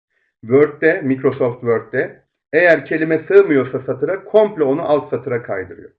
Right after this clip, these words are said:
Dil bilgisi açısından öbürü hatalı değil ama materyal tasarlama açısından hatalı. Bir de büyük harfler nerede kullanılacak ona da değinelim. Büyük harfler sadece üç kelimeyi geçmeyen vurgulamalarda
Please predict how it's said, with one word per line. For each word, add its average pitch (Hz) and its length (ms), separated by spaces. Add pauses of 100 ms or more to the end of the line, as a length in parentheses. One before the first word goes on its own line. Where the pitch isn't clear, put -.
(2500)
Dil 160 180
bilgisi 151 280
açısından 139 480
öbürü 135 220
hatalı 120 520
değil 190 240
ama 131 180
materyal 143 480
tasarlama 135 500
açısından 143 360
hatalı. 104 400 (1200)
Bir 226 80
de 180 180
büyük 220 300
harfler 170 440
nerede 170 280
kullanılacak 113 600
ona 135 220
da 120 100
değinelim. 104 480 (360)
Büyük 208 280
harfler 135 540 (340)
sadece 202 600
üç 214 260
kelimeyi 165 440
geçmeyen 147 560
vurgulamalarda 127 960